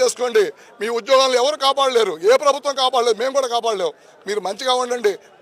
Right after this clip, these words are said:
మంచిని మంచిలా గౌరవించండి. మీ ఉద్యోగాలే పీకి పక్కన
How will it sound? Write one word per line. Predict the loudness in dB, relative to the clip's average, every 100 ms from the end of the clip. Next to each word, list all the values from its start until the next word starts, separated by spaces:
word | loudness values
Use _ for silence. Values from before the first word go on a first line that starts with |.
| -8
మంచిని | -6 -6 -6
మంచిలా | -6 -2 0 2
గౌరవించండి. | 0 0 0 -2 -2 -6 -12 _
మీ | -10 -8
ఉద్యోగాలే | 0 2 4 2 0
పీకి | -4 -2 -2
పక్కన | -2